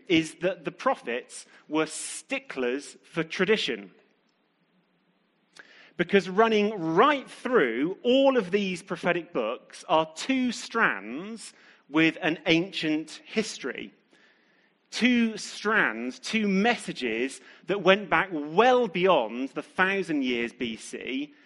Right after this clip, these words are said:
and were part of the ancient tradition of the people of Israel.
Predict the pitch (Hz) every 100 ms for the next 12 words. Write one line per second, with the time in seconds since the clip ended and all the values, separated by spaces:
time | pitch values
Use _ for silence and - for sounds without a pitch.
0 | _ _ _ 151 160 160 160 - 214 214
1 | 175 139 151 - - 208 226 - 196 185
2 | 185 - - - 160 185 - 127 104 135
3 | 160 _ _ _ _ _ 151 151 156 156
4 | 143 139 139 185 127 113 107 113